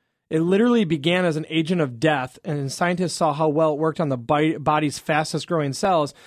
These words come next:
and cancer fit that description. So we w-, started utilizing it. Um, John Rockefeller was one of the, the first who started utilizing it back in, uh,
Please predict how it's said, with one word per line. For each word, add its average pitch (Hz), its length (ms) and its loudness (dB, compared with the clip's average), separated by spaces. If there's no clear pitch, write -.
and 135 120 -2
cancer 214 540 0
fit 180 220 -4
that 151 100 -2
description. 151 640 -2
So 175 320 2
we 170 260 2
w-, 170 280 -6
started 208 420 0
utilizing 151 600 2
it. 139 180 -6
Um, 143 320 -6
John 170 280 0
Rockefeller 165 680 2
was 147 200 -2
one 170 140 0
of 160 60 -2
the, 147 200 0
the 156 220 -6
first 190 640 -2
who 147 300 0
started 160 240 0
utilizing 151 400 0
it 160 120 -2
back 147 300 -2
in, 147 220 -4
uh, 143 340 -6